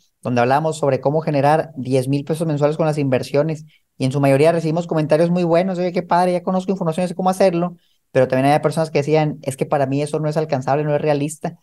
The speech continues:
Entonces, por eso la idea de este episodio, y metimos muchos instrumentos más, que antes a lo mejor lo pusimos de manera general,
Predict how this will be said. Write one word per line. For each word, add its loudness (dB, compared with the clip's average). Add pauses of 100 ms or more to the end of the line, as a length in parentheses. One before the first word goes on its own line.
(140)
Entonces, -2
por 0
eso -2
la 2
idea 6
de 4
este -4
episodio, 0 (440)
y -2
metimos 0
muchos -2
instrumentos -4
más, -4
que -2
antes -4
a 0
lo 0
mejor 2
lo -2
pusimos -4
de 0
manera 2
general, 0